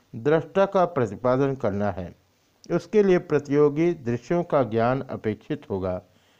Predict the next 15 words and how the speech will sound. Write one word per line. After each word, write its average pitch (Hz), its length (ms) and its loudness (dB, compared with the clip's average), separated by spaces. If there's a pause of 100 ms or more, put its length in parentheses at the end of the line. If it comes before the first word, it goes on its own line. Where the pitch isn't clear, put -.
(120)
इसी 180 280 2
कारण 143 400 4
पूर्व 185 320 0
सूत्र - 360 -4
में 104 240 -4 (440)
प्रथम 180 360 0
प्रधानतया 131 800 0 (500)
दृष्टा 156 520 0
का 175 220 2
उपन्यास 120 680 -2
है, 90 280 -6 (320)
यह 147 180 2
जानना 110 400 0
चाहिए। 90 460 -6 (1120)
प्रकाशा 165 640 4